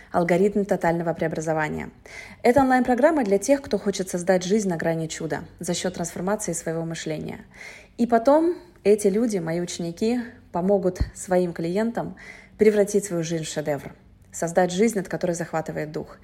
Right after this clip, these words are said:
если они пойдут со мной дальше и захотят стать трансформационными коучами. И вы знаете, такое понятие, как время, вызывает огромное количество споров, обсуждений, разногласий.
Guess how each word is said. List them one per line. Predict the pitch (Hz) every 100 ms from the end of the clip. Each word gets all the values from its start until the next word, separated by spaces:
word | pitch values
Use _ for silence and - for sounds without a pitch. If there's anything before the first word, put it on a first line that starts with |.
| - - - -
если | 180 240 262
они | 233 208
пойдут | 190 175 175
со | 175
мной | 160 160
дальше | 165 208 214 233 233
и | -
захотят | 160 - 160 151
стать | - - 175 - - _
трансформационными | - 151 - 156 - 160 160 156
коучами. | - 156 160 - 85 - _ _ - - - - - _
И | 254 269 254
вы | 240
знаете, | 240 381 415 - 180 180 - - - -
такое | 208 269 277
понятие, | 269 294 294 247
как | 240
время, | 269 370 339 175 -
вызывает | 196 233 339 349 240
огромное | 254 277 254 233
количество | 208 214 - 180 170 160
споров, | - - 247 262 240 - - - - -
обсуждений, | - 170 160 165 220 247 233 220 -
разногласий. | 160 156 151 160 220 247 - 214 214